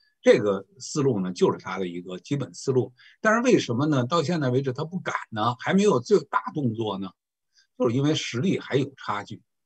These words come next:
它的实力对台湾是绝对是压倒性的，但是对这个美国，它是还是有很大的差距。所以呢，现在呢，它的外交上的这个失利，尤其是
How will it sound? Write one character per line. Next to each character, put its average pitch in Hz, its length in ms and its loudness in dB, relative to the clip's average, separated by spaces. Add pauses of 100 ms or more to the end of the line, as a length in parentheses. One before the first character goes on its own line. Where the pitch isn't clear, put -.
(260)
它 185 180 4
的 139 140 6
实 - 220 -2
力 143 280 2 (120)
对 196 360 6
台 135 220 4
湾 196 260 6
是 135 220 0
绝 117 220 2
对 107 240 6
是 - 180 -6
压 156 240 4
倒 - 200 -6
性 101 260 -4
的， 92 80 -10 (460)
但 156 220 6
是 123 240 0 (320)
对 139 320 6 (540)
这 104 160 4
个 87 340 -4
美 107 200 0
国， 104 420 2
它 - 160 -4
是 - 80 -6
还 107 140 -6
是 110 120 0
有 95 140 -4
很 95 180 -8
大 117 180 2
的 85 100 -6
差 - 260 -12
距。 - 220 -20 (440)
所 185 180 8
以 151 120 8
呢， 131 360 4
现 165 280 4
在 175 180 6
呢， 110 160 0
它 180 200 4
的 160 140 4
外 180 220 6
交 151 320 4
上 127 260 2
的 92 220 -6
这 98 140 -8
个 90 100 -12
失 - 340 -2
利， 117 260 0 (240)
尤 131 180 4
其 139 160 -4
是 117 240 -4